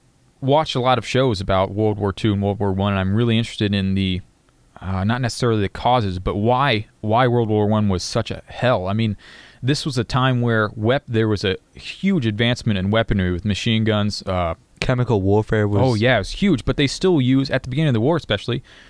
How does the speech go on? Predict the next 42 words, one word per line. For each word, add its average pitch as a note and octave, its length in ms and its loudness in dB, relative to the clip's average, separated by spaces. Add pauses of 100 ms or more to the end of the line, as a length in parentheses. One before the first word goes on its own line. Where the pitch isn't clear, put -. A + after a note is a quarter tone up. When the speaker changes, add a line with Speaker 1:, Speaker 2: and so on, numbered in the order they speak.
(180)
Speaker 1:
they're C#3+ 120 0
still D#3+ 240 0
using C3 320 0
old-fashioned C3 640 0
war A#2+ 220 2
tactics - 560 -2
where G#2+ 80 -2
you G#2 140 -4
just G#2+ 240 -6
kinda A#2 260 0 (420)
run G#2+ 460 -2
at B2+ 140 2
each A2+ 200 -2
other A#2+ 240 2
shooting. G#2+ 400 0
Speaker 2:
Uh-huh. A2 320 2
You B2 120 2
got B2 140 4
the G#2+ 40 0
Speaker 1:
And A2 80 2
that C3+ 60 0
Speaker 2:
trenches C3+ 320 2
and B2 100 2
you A2+ 60 4
got G#2 120 2
no A2 140 2
man's F#2+ 300 0
land. F#2 360 0
Speaker 1:
Yeah, A2+ 380 2
and A2 140 0
so B2 160 0
that, A#2+ 260 0 (220)
that, F#2 500 -4 (220)
that A#2+ 200 0
kind B2 220 0
of, G2+ 220 -2 (540)
beca-, B2+ 260 0
they B2 100 4
needed C3 340 2
a A#2 60 4
way A#2+ 300 2
to G#2 340 -2